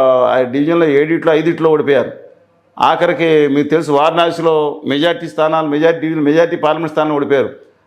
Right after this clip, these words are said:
అది కా-, అంటే శ్రీరామచంద్రమూర్తికి జరిగిన అన్యాయం. ఎందుకంటే బాలరాముడి వి-, విగ్రహం కా-, మొత్తం ఆలయం పూర్తి కాకుండా ఎలక్షన్ ముందు ఈయనొక్కడే ఉండి మహామంత్రులు సంత్, సాధు పొంగులు అనేక మందిని బయటపెట్టి కటకటాలు బయటపడేసి మాజీ ముఖ్యమంత్రులు, ముఖ్యమంత్రులు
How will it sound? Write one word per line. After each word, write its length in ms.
అది 180
కా-, 120
అంటే 180
శ్రీరామచంద్రమూర్తికి 880
జరిగిన 280
అన్యాయం. 500
ఎందుకంటే 300
బాలరాముడి 540
వి-, 120
విగ్రహం 460
కా-, 160
మొత్తం 520
ఆలయం 320
పూర్తి 240
కాకుండా 320
ఎలక్షన్ 500
ముందు 380
ఈయనొక్కడే 420
ఉండి 380
మహామంత్రులు 540
సంత్, 500
సాధు 540
పొంగులు 300
అనేక 280
మందిని 320
బయటపెట్టి 680
కటకటాలు 420
బయటపడేసి 500
మాజీ 460
ముఖ్యమంత్రులు, 480
ముఖ్యమంత్రులు 680